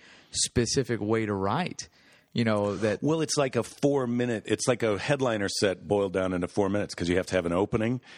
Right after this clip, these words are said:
Speaker 1: Yeah.
Speaker 2: and then you have to have the thing that you're doing in the middle,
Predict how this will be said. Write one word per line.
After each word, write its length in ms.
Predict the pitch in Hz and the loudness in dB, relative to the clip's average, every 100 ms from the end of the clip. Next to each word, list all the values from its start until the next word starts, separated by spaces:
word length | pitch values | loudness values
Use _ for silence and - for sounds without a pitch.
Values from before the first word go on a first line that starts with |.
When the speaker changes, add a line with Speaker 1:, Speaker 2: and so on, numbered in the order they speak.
| - | -10
Speaker 1:
Yeah. 200 | 120 151 | -2 0
Speaker 2:
and 100 | 180 | 2
then 100 | 95 | 0
you 100 | 92 | 0
have 200 | 87 90 | 0 -2
to 120 | - 90 | 0 0
have 240 | 90 80 | 0 0
the 80 | 80 | -4
thing 240 | - 98 | 0 0
that 60 | 92 | 0
you're 120 | 90 | 0
doing 240 | 85 95 | 0 0
in 120 | 90 87 | 0 0
the 60 | |
middle, 460 | 85 104 90 101 | 0 0 0 -2